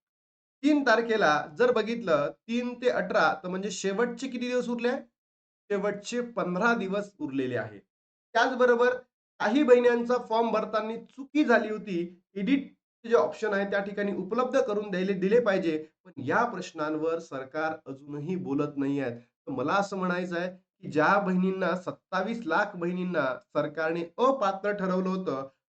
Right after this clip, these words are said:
अशाच काही बहिणींना आता ई केवायसी मध्ये सुद्धा अपात्र ठरवायचं आहे का? सरकारला आपले पैसे वाचवायचे आहे का?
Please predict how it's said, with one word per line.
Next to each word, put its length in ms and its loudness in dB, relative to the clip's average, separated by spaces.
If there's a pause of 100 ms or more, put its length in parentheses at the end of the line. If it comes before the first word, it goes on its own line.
(140)
अशाच 580 -2 (340)
काही 240 2
बहिणींना 420 0
आता 500 -2
ई 180 -2
केवायसी 460 0
मध्ये 240 0
सुद्धा 340 -2
अपात्र 540 -2
ठरवायचं 460 -2
आहे 100 -4
का? 200 -8 (540)
सरकारला 420 0
आपले 300 -2
पैसे 300 -2
वाचवायचे 500 0
आहे 100 -6
का? 240 -8